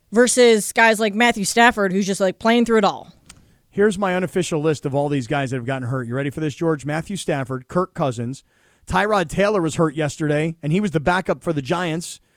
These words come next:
Speaker 2: Okay? Um, Kenny Pickett, Ryan Tannehill, Deshaun Watson, Aaron Rodgers, Jimmy G, who's now playing tonight, Justin Fields, Desmond Ridder, who was pulled out of the game yesterday for concussion, Kyler Murray, who hasn't even played yet, and Anthony Richardson, who was a first-round pick who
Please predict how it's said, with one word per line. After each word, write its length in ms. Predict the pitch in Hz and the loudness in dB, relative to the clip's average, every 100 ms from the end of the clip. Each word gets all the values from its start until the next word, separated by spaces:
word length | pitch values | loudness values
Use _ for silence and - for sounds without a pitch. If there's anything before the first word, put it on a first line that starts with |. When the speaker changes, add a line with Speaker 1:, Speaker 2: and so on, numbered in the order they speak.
| _ _ - | _ _ -10
Speaker 2:
Okay? 400 | 139 160 170 - _ _ | -2 -2 -2 -6 _ _
Um, 240 | 151 151 151 | -2 -2 -2
Kenny 320 | - 196 233 | -2 0 0
Pickett, 400 | - 185 - 180 | 0 0 0 -4
Ryan 340 | 151 165 202 214 | -2 -2 -2 -4
Tannehill, 540 | 170 202 180 139 135 | -2 -2 0 -2 -2
Deshaun 360 | 151 - 196 220 | -4 -4 -4 -2
Watson, 340 | 190 156 165 165 | -2 -4 -4 -4
Aaron 300 | 180 208 180 | -2 -2 0
Rodgers, 360 | 156 147 156 | -2 -2 -4
Jimmy 340 | 120 170 233 220 | -2 -2 0 -2
G, 240 | 131 143 | -2 -2
who's 180 | 160 143 | -2 -4
now 160 | 147 | -6
playing 300 | 139 151 135 | -4 -4 -4
tonight, 260 | 123 120 131 | -6 -8 -8
Justin 420 | - 185 202 233 | -4 -4 -4 -8
Fields, 420 | 202 175 156 160 - _ _ - | -6 -2 -2 -2 -10 _ _ -4
Desmond 420 | 196 220 202 185 | 0 2 0 0
Ridder, 200 | 208 208 | 2 4
who 40 | 180 | 2
was 120 | 151 | 2
pulled 220 | 180 165 | 0 0
out 120 | 156 | 0
of 20 | |
the 80 | 143 | -2
game 220 | 135 143 139 | -2 -2 -2
yesterday 400 | 131 151 143 123 - | -4 -4 -4 -6 -10
for 200 | 147 120 | -10 -10
concussion, 500 | 127 135 123 147 156 _ _ _ _ | -8 -6 -6 -8 -12 _ _ _ _
Kyler 320 | - 220 233 196 | -2 0 0 0
Murray, 280 | 220 208 | 4 6
who 60 | 185 | 4
hasn't 220 | 185 175 | 4 -2
even 100 | 175 | -6
played 280 | 151 214 208 | -2 0 0
yet, 120 | 175 175 | 0 -2
and 80 | |
Anthony 300 | 180 185 180 | -4 -6 -6
Richardson, 340 | 170 180 151 156 | -4 -4 -4 -4
who 40 | |
was 100 | 151 | -4
a 40 | 143 | -4
first-round 460 | - 165 170 147 | -4 -4 -2 -2
pick 220 | 127 156 | 0 -2
who 120 | - | -2